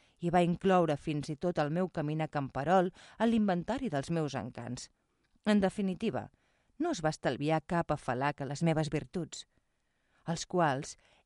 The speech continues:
ell es limitava a respondre assentint amb el cap sense deixar de mirar-me tota l'estona amb lascívia. Jo me'l mirava de tant en tant d'esquitllada,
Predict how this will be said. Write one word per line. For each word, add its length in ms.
ell 260
es 140
limitava 600
a 60
respondre 580
assentint 800
amb 140
el 160
cap 320
sense 440
deixar 360
de 120
mirar-me 480
tota 320
l'estona 480
amb 80
lascívia. 540
Jo 240
me'l 220
mirava 400
de 140
tant 180
en 240
tant 220
d'esquitllada, 720